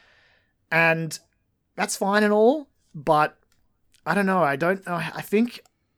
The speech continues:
I don't know why I was hoping for little story nuggets. I guess it's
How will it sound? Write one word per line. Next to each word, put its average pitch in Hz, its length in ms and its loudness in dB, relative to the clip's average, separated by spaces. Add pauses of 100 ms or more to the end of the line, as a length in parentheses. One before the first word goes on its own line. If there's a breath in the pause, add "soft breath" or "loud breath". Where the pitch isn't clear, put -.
(240)
I - 40 -6
don't 262 100 2
know 330 60 0
why 277 180 0
I 220 60 2
was 180 160 -2
hoping 160 320 -2
for 170 80 -8
little 160 160 -4
story 143 380 0
nuggets. - 580 -4 (680 soft breath)
I 147 80 2
guess 190 220 4
it's - 360 0